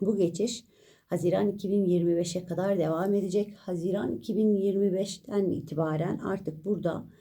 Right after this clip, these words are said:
birinci evinize giriş yapacak Jüpiter. Jüpiter birinci evden geçerken, e, kilo aldırır. Öncelikle kilo alımına dikkat edelim. E, şimdiden bunun bilincinde olup, e,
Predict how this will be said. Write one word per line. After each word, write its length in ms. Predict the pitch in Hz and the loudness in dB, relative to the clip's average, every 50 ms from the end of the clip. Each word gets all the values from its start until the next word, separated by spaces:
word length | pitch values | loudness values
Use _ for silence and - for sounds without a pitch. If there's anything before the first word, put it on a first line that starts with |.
| - - - - _ _ _ _ _ | -20 -20 -20 -20 _ _ _ _ _
birinci 400 | 185 180 185 180 190 180 - - | -4 -2 0 0 0 0 0 0
evinize 600 | - - 185 180 175 175 160 165 - - - - - - | 2 2 2 4 4 2 2 0 -4 -4 -6 -6 -6 -4
giriş 240 | - 151 156 - - | -4 -4 -2 -2 -4
yapacak 400 | - - - - - 190 190 - | -4 -4 -4 -4 -4 -4 -4 -4
Jüpiter. 540 | - 202 - - - - - 190 202 202 - - - - _ _ _ | -8 -8 -8 -8 -6 -4 -4 -4 -4 -6 -10 -16 -20 -20 _ _ _
Jüpiter 520 | - - 277 - - - 208 180 170 165 175 | -14 -14 -12 -8 -4 -2 0 0 0 0 -2
birinci 400 | 247 220 233 214 196 170 165 - | 0 0 2 0 0 0 -2 -2
evden 540 | - - 196 196 180 170 175 170 160 165 170 | -2 0 0 0 0 0 0 0 0 0 0
geçerken, 880 | 202 247 247 - 208 185 180 175 180 - 202 202 208 226 240 240 240 - - _ _ _ _ _ _ - | 0 0 -2 -2 -2 -2 -2 -4 -4 -4 -2 -2 0 0 -2 -4 -6 -10 -18 _ _ _ _ _ _ 0
e, 800 | - 202 202 190 185 185 185 180 180 180 180 180 190 - 202 202 - - | 2 2 4 4 2 0 0 0 -2 -2 -2 -2 -2 -2 -4 -6 -8 -6
kilo 220 | - 240 220 220 | -2 0 2 2
aldırır. 520 | 208 190 185 160 147 156 151 175 - - - - | 2 2 2 2 0 -2 -2 -4 -6 -8 -4 -4
Öncelikle 600 | 196 190 190 160 196 180 180 180 - 170 175 175 | -2 -2 0 -2 -2 -4 -4 -4 -6 -6 -6 -6
kilo 260 | - - 170 180 180 | -6 -4 -2 0 0
alımına 440 | 180 175 170 156 156 147 139 135 131 | 0 0 0 2 2 0 0 -2 -4
dikkat 320 | 131 - - 185 185 - | -6 -6 -6 -4 -4 -2
edelim. 440 | 202 - 190 190 190 185 202 - - - - - - - - _ _ _ - | -2 -2 -2 0 -2 -2 -4 -6 -10 -16 -20 -20 -20 -20 -20 _ _ _ -4
E, 100 | 180 180 | -4 -4
şimdiden 500 | - - 208 214 175 165 175 170 175 175 | -2 0 0 2 2 4 2 2 4 2
bunun 220 | 185 202 202 175 | 2 2 2 0
bilincinde 500 | 165 151 156 175 180 156 165 175 170 180 | 0 0 2 2 2 2 0 0 2 2
olup, 520 | 170 156 160 151 151 - - - - - | 2 0 0 -4 -6 -8 -14 -20 -18 -10
e, 60 | - | -6